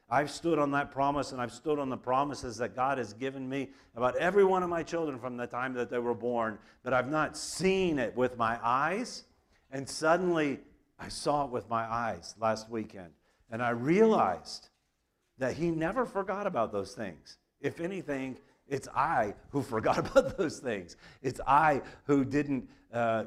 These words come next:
continue to feel the things that he had given. We have to keep that fire alive on the inside of us. I don't care if it takes fifteen years, if it takes fifty years. We have to keep the zeal of God alive in our hearts. You know, they were shocked when they,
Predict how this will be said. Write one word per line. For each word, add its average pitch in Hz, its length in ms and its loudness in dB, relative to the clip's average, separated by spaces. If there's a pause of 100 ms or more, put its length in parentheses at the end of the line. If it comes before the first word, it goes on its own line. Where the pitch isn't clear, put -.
continue 139 500 -4
to 117 120 -4
feel 156 360 -2
the 117 120 -2
things 135 360 -6
that 113 140 -6
he 123 120 -4
had 110 160 -4
given. 120 280 0
We 135 140 -4
have 165 220 -10
to 151 80 -8
keep - 400 -12
that 147 280 -8
fire 147 420 2
alive 123 520 -2
on 110 120 -2
the 110 120 -4
inside 165 480 -4
of 92 80 -4
us. - 280 -18 (480)
I 147 80 4
don't 180 180 0
care 180 220 0
if 143 80 -2
it 143 120 -4
takes 214 300 0
fifteen 139 480 -2
years, 107 280 0
if 127 100 -8
it 127 80 -14
takes 151 280 -4 (200)
fifty 214 480 2
years. 101 560 -4 (340)
We 151 140 2
have 175 200 0
to 165 100 -4
keep - 300 -6
the 147 140 2
zeal 165 480 0
of 120 180 2
God 156 380 0
alive 135 540 4
in 120 80 0
our 117 180 0
hearts. 170 400 2 (260)
You 147 120 2
know, 151 100 4
they 160 160 2
were 202 160 4
shocked - 640 -2 (200)
when 147 160 -2
they, 135 220 2